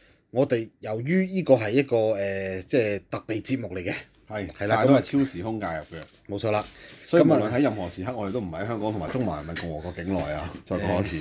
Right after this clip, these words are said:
Speaker 1: 係啦，冇錯啦。咁我哋呢，通常個定位會喺馬達加斯加。
Speaker 2: 我嗰個年代冇啦，冇咗啦。<laughs> 啊，但係變咗咩我唔知啊。
Speaker 1: 係。
Speaker 2: 呢個唔講住啦，所以唔透露玄機啊。
Speaker 1: 唔透露玄機係啊，呢啲，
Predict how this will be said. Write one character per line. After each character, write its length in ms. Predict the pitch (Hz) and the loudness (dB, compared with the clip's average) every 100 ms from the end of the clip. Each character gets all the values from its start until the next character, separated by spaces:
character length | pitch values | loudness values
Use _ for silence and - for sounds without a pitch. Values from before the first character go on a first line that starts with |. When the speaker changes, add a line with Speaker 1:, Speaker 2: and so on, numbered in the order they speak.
| 73 | -6
Speaker 1:
係 160 | 98 92 | -6 -6
啦， 100 | 85 | -6
冇 100 | 85 | -6
錯 160 | 92 95 | -6 -6
啦。 100 | 82 - - - - | -8 -10 -16 -14 0
咁 180 | 135 | 2
我 120 | 120 107 | 2 0
哋 160 | 98 | 0
呢， 140 | 120 120 - - _ | 0 -2 -8 -20 _
通 160 | 165 156 | -4 -2
常 180 | 107 101 | -2 -6
個 180 | 113 107 104 | -6 -8 -10
定 140 | 101 | -6
位 120 | 104 | -2
會 160 | 120 104 | 0 0
喺 220 | 104 123 | 0 0
馬 200 | 120 104 | 0 -4
達 140 | 92 | -4
加 180 | 95 117 | -2 -2
斯 180 | 113 110 | -2 -4
加。 180 | 104 107 | -2 2
Speaker 2:
我 160 | 113 156 | 6 8
嗰 80 | 151 | 6
個 60 | |
年 120 | 92 | 4
代 100 | 82 87 | -4 -8
冇 360 | 87 78 85 | -8 -8 -6
啦， 220 | 90 82 80 | -8 -8 -12
冇 220 | 80 85 | -10 -8
咗 300 | 95 85 98 | -4 -2 -2
啦。 260 | 92 85 - - | -4 -8 -8 0
<laughs> 260 | 143 123 92 | 2 2 -2
啊， 160 | 80 - | -6 -6
但 140 | 101 101 | -2 -2
係 40 | |
變 140 | 117 113 | 0 2
咗 60 | |
咩 180 | 127 120 | 4 4
我 80 | 95 | 0
唔 120 | 78 | -4
知 160 | 90 98 | -2 -2
啊。 260 | 82 73 - | -2 -8 -10
Speaker 1:
係。 260 | 110 87 76 - - - - | -8 -6 -10 -14 -18 -12 4
Speaker 2:
呢 100 | 147 | 4
個 60 | |
唔 100 | 92 85 | 4 0
講 200 | 85 117 | -2 -2
住 200 | 87 80 | -4 -6
啦， 60 | |
所 140 | 85 90 | -4 -4
以 60 | |
唔 140 | 80 82 | -4 -2
透 160 | 101 | 0
露 140 | 98 85 | 0 -2
玄 180 | 82 90 | -4 0
機 220 | 104 98 | 4 4
啊。 60 | 87 | 2
Speaker 1:
唔 60 | |
透 140 | - 131 | 2 2
露 100 | 110 | 2
玄 180 | 101 104 | 0 2
機 160 | 135 | 2
係 200 | 113 98 | 4 0
啊， 60 | 95 | 0
呢 120 | 120 | 0
啲， 180 | 123 123 | 0 -2